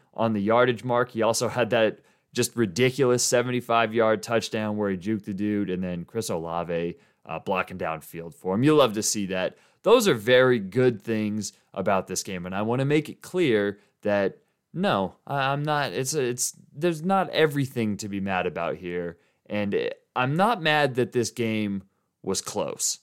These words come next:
I wanna just reiterate that and make that a theme through this whole thing, because there's no problem. I've got zero issue with,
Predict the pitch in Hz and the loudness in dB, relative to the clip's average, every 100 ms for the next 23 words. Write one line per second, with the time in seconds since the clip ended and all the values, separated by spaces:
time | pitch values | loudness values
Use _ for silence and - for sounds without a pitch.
0 | _ 95 110 127 127 113 120 - 104 110 | _ -2 2 4 4 2 -2 -4 -10 -2
1 | 135 139 151 151 135 131 127 123 113 - | 2 8 8 8 6 4 4 4 2 -2
2 | 104 113 143 139 135 92 107 - 208 202 | -4 0 2 4 2 2 -4 -4 -2 0
3 | 180 156 139 135 135 127 127 123 139 175 | 0 0 0 2 2 2 0 -2 -2 0
4 | 180 170 160 185 196 - 147 170 135 98 | 0 0 2 2 2 -2 -2 0 0 -2
5 | 92 65 _ _ - 127 139 127 156 190 | -2 -10 _ _ -4 4 4 4 2 4
6 | 185 160 139 123 113 104 95 90 _ _ | 6 4 2 0 -2 -2 -2 -6 _ _
7 | - 107 107 104 - | -2 4 4 2 -6